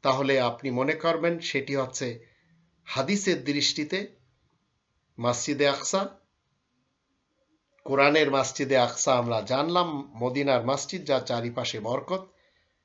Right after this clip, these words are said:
আর হাদিসের আর মুসলমানদের দৃষ্টিতে মসজিদে আকসাতে সবসময় গন্ডগোল বেঁধে আছে, কোরআন সেটির নাম দেয় মসজিদে জিরার। এতটুকু যদি বুঝতে পারেন, জীবনে অন্তত নিজের মোড়টা আপনি ঘুরিয়ে নিতে পারবেন।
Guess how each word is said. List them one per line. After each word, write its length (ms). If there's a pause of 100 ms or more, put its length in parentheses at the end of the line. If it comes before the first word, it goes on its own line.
(720)
আর 120
হাদিসের 540
আর 140
মুসলমানদের 680
দৃষ্টিতে 520
মসজিদে 480
আকসাতে 500 (720)
সবসময় 540
গন্ডগোল 540
বেঁধে 280
আছে, 200
কোরআন 360
সেটির 320
নাম 280
দেয় 160
মসজিদে 520
জিরার। 380 (760)
এতটুকু 460
যদি 220
বুঝতে 340
পারেন, 320
জীবনে 560 (880)
অন্তত 320
নিজের 400
মোড়টা 560
আপনি 220
ঘুরিয়ে 340
নিতে 240
পারবেন। 580